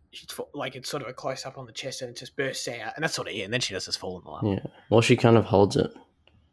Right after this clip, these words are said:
Speaker 2: She, like, keeps it in.
Speaker 1: Oh, does she? I don't recall that. She, like, tries to
Speaker 2: I think she, like, keeps her hand on top of it and, like,
Speaker 1: Oh, okay.
Speaker 2: yeah.
Speaker 1: Well, that's nice of her.
Speaker 2: Make sure it's, make sure she kills it,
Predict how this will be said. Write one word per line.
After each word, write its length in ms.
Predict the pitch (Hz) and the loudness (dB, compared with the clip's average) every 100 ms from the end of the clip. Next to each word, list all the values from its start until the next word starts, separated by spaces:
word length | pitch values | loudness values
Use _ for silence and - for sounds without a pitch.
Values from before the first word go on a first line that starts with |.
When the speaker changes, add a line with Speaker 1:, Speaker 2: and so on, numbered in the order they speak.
| _ | _
Speaker 2:
She, 180 | - 104 | -4 0
like, 300 | 92 85 - | 2 2 0
keeps 340 | - 92 - | 0 0 0
it 100 | 90 | -2
in. 300 | 85 87 90 - _ _ _ _ _ _ - | 0 0 -2 -8 _ _ _ _ _ _ -6
Speaker 1:
Oh, 120 | 135 | -2
does 140 | 127 | -2
she? 120 | - | -2
I 80 | 156 | -4
don't 120 | 110 | -4
recall 240 | - - 110 | -10 -12 -12
that. 180 | 92 - | -14 -16
She, 120 | - | -18
like, 180 | 107 - _ _ _ _ _ _ | -18 -20 _ _ _ _ _ _
tries 280 | - 131 113 | -18 -18 -18
to 80 | - _ _ - _ _ _ _ - | -20 _ _ -20 _ _ _ _ -6
Speaker 2:
I 40 | - | 4
think 180 | 185 | 4
she, 180 | - 110 | 6 4
like, 220 | 104 - | 6 2
keeps 260 | - 101 95 | 2 2 2
her 180 | - 104 | -2 -2
hand 320 | - 92 92 | -2 0 0
on 80 | 92 | 0
top 180 | 92 90 | -2 0
of 180 | 92 | 0
it 120 | 95 - | 0 0
and, 120 | 90 | 0
like, 200 | - 120 _ _ _ _ | 0 -4 _ _ _ _
Speaker 1:
Oh, 140 | 427 151 | 2 2
okay. 180 | - 170 _ _ - | 0 -12 _ _ -8
Speaker 2:
yeah. 80 | - | -6
Speaker 1:
Well, 80 | 113 | -2
that's 200 | 220 - | -4 -4
nice 180 | 104 104 | -6 -6
of 60 | - | -2
her. 40 | |
Speaker 2:
Make 160 | 90 90 | -2 0
sure 300 | - 92 92 | 2 4 4
it's, 400 | 92 - - - _ _ _ _ _ _ _ _ _ _ _ _ | 0 -4 -10 -12 _ _ _ _ _ _ _ _ _ _ _ _
make 160 | - 95 | -4 -4
sure 160 | - 101 | -2 -4
she 120 | 110 | -6
kills 300 | - 104 | -6 -4
it, 100 | 113 | -4